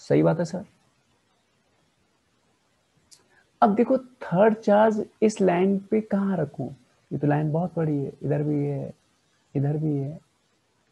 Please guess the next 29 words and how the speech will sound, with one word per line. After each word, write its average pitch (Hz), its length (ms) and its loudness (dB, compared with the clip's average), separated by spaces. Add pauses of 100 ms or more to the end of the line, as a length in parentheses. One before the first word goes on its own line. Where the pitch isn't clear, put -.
कहाँ 190 280 -2
रखूँ 165 240 -2
मैं 143 100 -4
third 147 220 -12
charge? - 260 -16 (1120)
मान 131 140 2
लीजिए 135 220 -4
capital 147 440 0
Q 165 340 -4 (340)
यहाँ 143 320 -2
रखूँ 147 540 -4 (380)
या 135 380 2
इनके 147 300 -2
साथ 143 160 -4 (120)
बीच 151 300 -2
में 151 100 0
रखूँ 143 440 -4 (340)
या 135 520 0 (300)
इस - 180 -4
रीजन 123 280 -2
में 117 140 -2
रखूँ। 110 280 -10 (1500)
मान 131 140 -2
लीजिए 139 220 -2
इसको 147 300 -4
हमने 147 220 -2 (140)
ए 147 120 2
बोला 180 300 -2
है, 226 320 -8